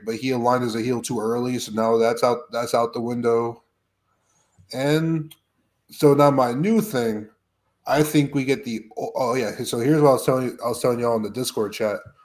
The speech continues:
for, for Wavy D's big prediction. So Wavy D's big prediction for Mania is we get the ultimate Dusty finish. All right.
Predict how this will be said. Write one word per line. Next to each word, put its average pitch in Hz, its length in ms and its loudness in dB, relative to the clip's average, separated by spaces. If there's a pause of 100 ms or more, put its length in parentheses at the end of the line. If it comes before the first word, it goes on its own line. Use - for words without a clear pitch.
(300)
for, 113 140 -4
for 117 160 -4
Wavy 123 320 -2
D's 117 580 -4 (380)
big 123 200 -4
prediction. 101 560 -6 (1000)
So 131 160 -4
Wavy 156 220 6
D's 156 180 4
big 135 180 2
prediction 117 420 -2
for 110 120 -4
Mania 107 440 -2 (380)
is 117 200 -4
we 127 120 -4
get 135 180 0
the 117 300 -10
ultimate 139 880 2
Dusty 135 440 0
finish. - 720 -6 (520)
All 104 200 -2
right. 117 200 -2